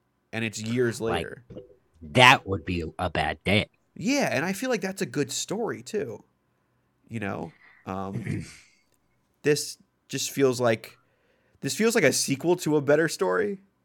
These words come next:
Speaker 2: <laughs> It, I like that sort of the theme was that idea of, like,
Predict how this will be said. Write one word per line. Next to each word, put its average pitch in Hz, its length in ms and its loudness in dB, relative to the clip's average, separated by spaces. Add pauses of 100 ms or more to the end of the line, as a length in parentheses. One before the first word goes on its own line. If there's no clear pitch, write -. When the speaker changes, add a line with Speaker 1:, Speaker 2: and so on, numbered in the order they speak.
(560)
Speaker 2:
<laughs> - 60 -8 (1700)
It, 143 260 6 (760)
I 135 100 6
like 135 440 6
that 143 220 6 (300)
sort 127 340 8
of 101 140 4
the 107 120 4
theme 110 540 4
was 92 200 2
that 98 180 4
idea 98 460 4
of, 85 300 2
like, 90 400 0